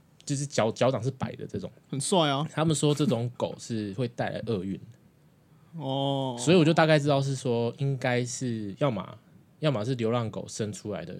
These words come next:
Speaker 1: 小狗，没人，
Speaker 2: 嗯。
Speaker 1: 没人养，要么就是可能配种还是干嘛的，就干，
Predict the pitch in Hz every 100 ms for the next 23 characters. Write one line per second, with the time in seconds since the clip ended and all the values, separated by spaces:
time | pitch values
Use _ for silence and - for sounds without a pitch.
0 | 95 - 90 98 - - 98 101 98 98
1 | - 151 147 147 107 101 - - 147 107
2 | 101 117 120 113 104 104 _ - 95 95
3 | - 104 - 90 98 104 104 90 - -
4 | - 117 120